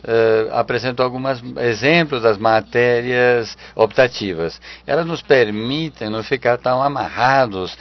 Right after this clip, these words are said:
eh, à proposta curricular, <clears throat> mas estar mais permeáveis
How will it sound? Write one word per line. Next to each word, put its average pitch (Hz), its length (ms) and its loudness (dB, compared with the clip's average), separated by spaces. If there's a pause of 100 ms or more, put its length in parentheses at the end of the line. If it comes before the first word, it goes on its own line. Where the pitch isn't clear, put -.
(280)
eh, 95 640 0 (240)
à 113 260 4
proposta 107 540 2
curricular, 101 600 0 (720)
<clears throat> - 480 -12
mas 113 220 2
estar 123 180 0
mais 127 140 -2
permeáveis 113 920 -4